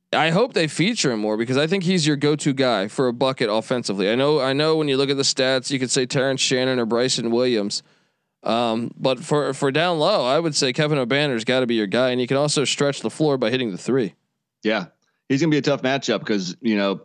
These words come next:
Speaker 2: if Duke plays their regular, you know, starting five that gets most of, of, of the minutes, that means Mark Williams is extended on defense to the, the, uh, three-point line,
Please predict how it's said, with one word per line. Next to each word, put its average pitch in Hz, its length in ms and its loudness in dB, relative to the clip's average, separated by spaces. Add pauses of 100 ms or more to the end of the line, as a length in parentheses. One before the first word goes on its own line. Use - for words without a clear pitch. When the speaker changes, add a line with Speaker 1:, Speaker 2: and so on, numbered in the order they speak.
Speaker 2:
if 110 200 0
Duke 127 220 0
plays 120 300 2
their 110 120 2
regular, 110 600 2
you 107 120 2
know, 95 220 2
starting 110 380 0
five 107 320 -2
that 95 100 0
gets 101 260 -4
most 104 300 0
of, 98 220 -2
of, 104 160 -2 (220)
of 101 100 0
the 95 80 2
minutes, 107 420 0 (520)
that 113 200 0
means 110 340 0
Mark 107 300 0
Williams 107 460 0
is 95 140 2
extended 110 460 0
on 95 140 2
defense 95 480 2
to 120 140 0
the, 101 200 0
the, 104 200 2
uh, 92 40 2
three-point 104 460 0
line, 95 340 2